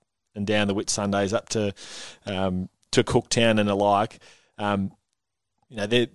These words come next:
they're vehicles that bring you incredible joy. Um, do you have one that you look back and go, "That was a model that I just loved and we, we nailed it and the consumer loved it as much as we did"?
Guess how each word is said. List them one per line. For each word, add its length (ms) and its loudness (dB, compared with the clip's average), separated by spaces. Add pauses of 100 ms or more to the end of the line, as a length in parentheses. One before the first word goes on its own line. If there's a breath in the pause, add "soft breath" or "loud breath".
(160)
they're 180 2
vehicles 580 6
that 180 4
bring 260 4
you 120 4
incredible 640 6
joy. 480 0 (480)
Um, 400 -2 (720)
do 100 2
you 120 8
have 220 4
one 220 8
that 160 -2
you 80 0
look 220 0
back 260 2
and 80 0
go, 140 4
"That 160 4
was 100 2
a 60 4
model 320 6
that 120 4
I 120 6
just 360 0
loved 380 4
and 160 2
we, 240 0
we 160 0
nailed 460 4
it 200 4
and 200 -2
the 60 0
consumer 520 2
loved 320 4
it 100 -4
as 160 -2
much 240 -4
as 120 -8
we 160 0
did"? 220 -6